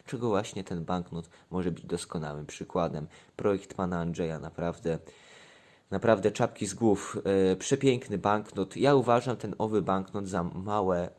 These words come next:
powiedziałbym, dzieło sztuki. Dziesięć tysięcy złotych ze Stanisławem Wyspiańskim. Naprawdę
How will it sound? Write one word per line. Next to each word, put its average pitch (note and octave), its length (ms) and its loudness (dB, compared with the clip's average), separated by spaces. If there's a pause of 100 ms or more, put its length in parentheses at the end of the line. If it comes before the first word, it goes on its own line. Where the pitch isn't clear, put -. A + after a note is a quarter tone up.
(180)
powiedziałbym, E2+ 680 -2
dzieło F2+ 280 2
sztuki. E2+ 600 -6 (440)
Dziesięć A2 340 -2
tysięcy E2+ 480 -6
złotych D#2 380 -6
ze F2 100 -8
Stanisławem E2 680 -6
Wyspiańskim. F2 920 -4 (600)
Naprawdę G2+ 580 0